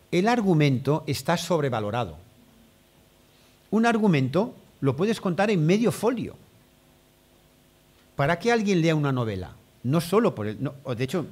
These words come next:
lo que menos por el argumento. Lo importante es lo que esa novela a ti, como lector, te dice o te hace experimentar". De hecho, cuando Juan Benet publicó el Saúl ante Samuel y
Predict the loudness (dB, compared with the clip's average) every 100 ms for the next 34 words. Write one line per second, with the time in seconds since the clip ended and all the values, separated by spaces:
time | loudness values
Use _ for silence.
0 | -6 -6 -4 -2 -2 -2 0 2 2 -2
1 | -2 -2 -2 -6 -14 -18 -20 -20 _ 0
2 | 2 4 4 0 -2 -4 -2 -2 -2 -6
3 | -8 -12 -20 _ _ -2 0 0 0 0
4 | -2 -2 0 0 0 0 -2 -2 -2 -2
5 | 0 -2 -2 -12 _ _ _ _ _ _
6 | _ -8 -2 0 0 -2 -2 -4 -4 -4
7 | -2 -4 -10 -18 -20 _ _ _ _ -8
8 | -4 -4 -6 -10 -8 -6 -8 -8 -10 -12
9 | -18 -20 _ -20 -20 -20 -20 -20 -20 -20
10 | -8 -4 0 0 0 -2 -2 0 -2 -4
11 | -4 -4 -2 -2 -2 -2 -2 -2 -2 -2
12 | 0 0 0 -4